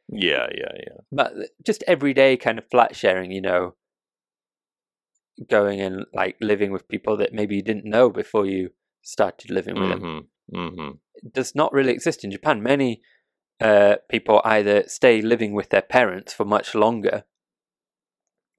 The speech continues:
Speaker 2: than they do
Speaker 1: Yeah,
Speaker 2: in the West,
Speaker 1: yeah.
Speaker 2: or they live on their own, you know, uh, rather
Speaker 1: Yeah,
Speaker 2: than
Speaker 1: I, I,
Speaker 2: Mm.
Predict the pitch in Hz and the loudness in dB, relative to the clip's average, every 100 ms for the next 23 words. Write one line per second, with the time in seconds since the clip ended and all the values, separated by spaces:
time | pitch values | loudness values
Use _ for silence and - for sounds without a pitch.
0 | - 113 104 98 95 90 87 87 101 - | -4 -2 2 4 4 2 2 2 2 -2
1 | 69 65 _ _ _ _ _ _ _ - | -6 -8 _ _ _ _ _ _ _ 4
2 | 135 110 104 104 - 113 104 107 107 117 | 6 6 4 0 0 0 4 4 4 2
3 | 117 117 120 120 139 92 - _ _ _ | 2 2 4 6 4 2 -8 _ _ _
4 | 117 98 92 101 _ _ _ _ _ _ | -6 -4 -4 -6 _ _ _ _ _ _
5 | _ _ _ _ _ _ _ _ _ _ | _ _ _ _ _ _ _ _ _ _
6 | 104 92 - 101 101 120 87 98 101 101 | -2 0 0 0 4 6 6 4 2 2
7 | 98 95 | 0 -4